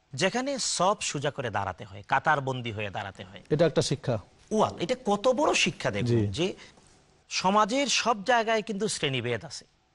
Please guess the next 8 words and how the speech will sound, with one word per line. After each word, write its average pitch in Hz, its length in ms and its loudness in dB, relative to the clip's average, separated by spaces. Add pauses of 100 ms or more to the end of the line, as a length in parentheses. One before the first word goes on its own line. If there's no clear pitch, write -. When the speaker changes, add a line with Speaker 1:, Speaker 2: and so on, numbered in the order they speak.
(640)
Speaker 1:
সমাজের 185 440 0
সর্বত্র 196 680 0
শ্রেণীভেদ, 123 420 -4
এমনকি 214 280 -4
পরিবারেও 185 540 4
আছে। 113 300 -4 (800)
বাবা 147 280 6
যেখানে, 180 480 -2